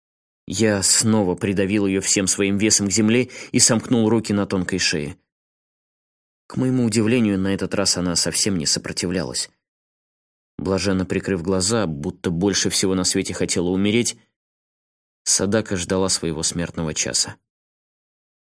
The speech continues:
Даже не удостоверившись, дышит она еще или нет, я поднял ее тело на руки и двинулся по направлению к колодцу.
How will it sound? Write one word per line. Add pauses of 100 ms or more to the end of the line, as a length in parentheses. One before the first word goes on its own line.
(100)
Даже
не
удостоверившись,
дышит
она
еще
или
нет,
я
поднял
ее
тело
на
руки (440)
и
двинулся
по
направлению
к
колодцу.